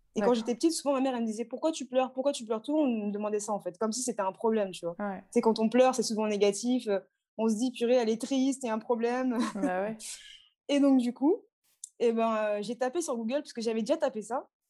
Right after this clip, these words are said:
Speaker 1: quand j'étais beaucoup plus jeune. Et, euh, du coup, j'avais pas trouvé grand-chose. J'avais trouvé l'hypersensibilité, mais les gens disaient sur un forum que voilà, c'était comme ça, tu dois vivre avec. Mais j'avais
Speaker 2: Hmm.
Speaker 1: pas vraiment trouvé d'autre chose, d'autres caractéristiques en tout cas.
Speaker 2: Ouais.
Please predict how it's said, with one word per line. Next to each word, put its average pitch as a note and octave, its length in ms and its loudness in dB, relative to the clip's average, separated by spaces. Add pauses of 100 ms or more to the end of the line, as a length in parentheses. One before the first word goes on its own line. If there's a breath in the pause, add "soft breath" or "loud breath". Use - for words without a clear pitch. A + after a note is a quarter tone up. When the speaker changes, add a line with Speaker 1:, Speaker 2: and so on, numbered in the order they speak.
Speaker 1:
quand A3 100 -8
j'étais G3+ 240 -2
beaucoup A3 240 0
plus A3+ 160 4
jeune. A3+ 360 6
Et, G3 240 2
euh, F3+ 1000 -2 (120)
du G3+ 180 4
coup, C4+ 100 8
j'avais G3 200 8
pas C4 180 4
trouvé B3+ 240 4
grand-chose. A3+ 400 4
J'avais G#3 160 6
trouvé B3+ 260 0
l'hypersensibilité, A3 1000 0 (380)
mais G#3+ 100 6
les G#3+ 100 8
gens B3 160 6
disaient A#3+ 200 2
sur A3 180 0
un G#3 60 2
forum A#3 580 2
que A3 120 -10
voilà, G#3 180 -6
c'était G#3+ 240 -6
comme F#3+ 200 0
ça, A#3 300 0
tu - 120 -10
dois G3+ 80 0
vivre G3 200 -6
avec. - 340 -4 (120)
Mais G3+ 140 0
j'avais G3+ 220 6
Speaker 2:
Hmm. G#3+ 40 -4
Speaker 1:
pas C4 120 6
vraiment B3 260 0
trouvé A#3 360 0
d'autre G#3 280 -4
chose, E3 320 -6 (840 loud breath)
d'autres A3+ 140 6
caractéristiques A3+ 600 6
en F#3 60 -2
tout E3+ 80 -10
cas. E3 180 -2
Speaker 2:
Ouais. G#3 280 -8